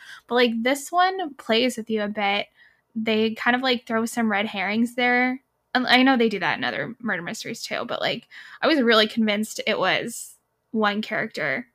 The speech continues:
And then when the actual reveal came, I was like, "Shit, I forgot that character existed." Um,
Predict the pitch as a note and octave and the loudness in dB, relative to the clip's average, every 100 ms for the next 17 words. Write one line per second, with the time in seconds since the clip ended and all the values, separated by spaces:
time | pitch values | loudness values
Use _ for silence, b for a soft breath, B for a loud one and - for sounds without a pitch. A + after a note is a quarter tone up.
0 | _ A3+ A3 A3 G#3+ - F3 G#3+ - C4 | _ 0 2 2 0 0 -2 -2 -4 -2
1 | B3+ B3 C4 C#4+ C4+ D4+ D#4 D4+ A#3 A3+ | -2 -4 -4 -4 -2 0 0 0 -4 -6
2 | A3 A3 - - D4+ D4 A3+ - b b | -6 -10 -10 -10 -8 -6 -6 -10 b b
3 | b _ - - F#3+ A3+ - - A3 A3 | b _ -20 -10 -10 -10 -14 -12 -12 -8
4 | B3 B3+ F#4 F4+ - - A#3+ - B B | -6 -6 -6 -8 -8 -6 -6 -8 B B
5 | B B _ A#3+ A3+ G#3+ G#3+ G#3+ A3+ A#3 | B B _ 4 6 4 2 0 -2 -4